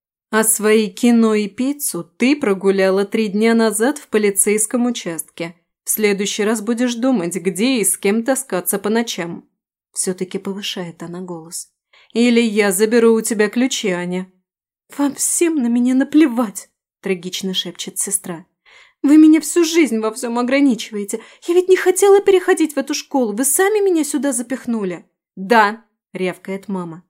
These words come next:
«потому что без английского ты не поступишь ни в один нормальный институт». «Зато Алисочка у нас поступила сама»,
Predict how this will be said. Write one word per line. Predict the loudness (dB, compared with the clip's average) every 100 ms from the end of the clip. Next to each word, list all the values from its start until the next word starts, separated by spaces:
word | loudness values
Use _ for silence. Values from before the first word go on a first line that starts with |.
| _ -20 -4
«потому | 0 4 2
что | 2
без | 0 4
английского | 4 2 2 2 0 -2 0
ты | 2
не | 2
поступишь | 2 -2 0 0 0 0
ни | 2 4
в |
один | 4 4 2
нормальный | 2 0 -2 -2
институт». | -4 -4 -6 -6 -10 -12 _ _ _ _
«Зато | 0 2 2 4 2
Алисочка | 4 4 2 0 -2 -2 0
у | 2
нас | 2 0
поступила | -4 -2 0 2 2
сама», | 2 0 0 0 -4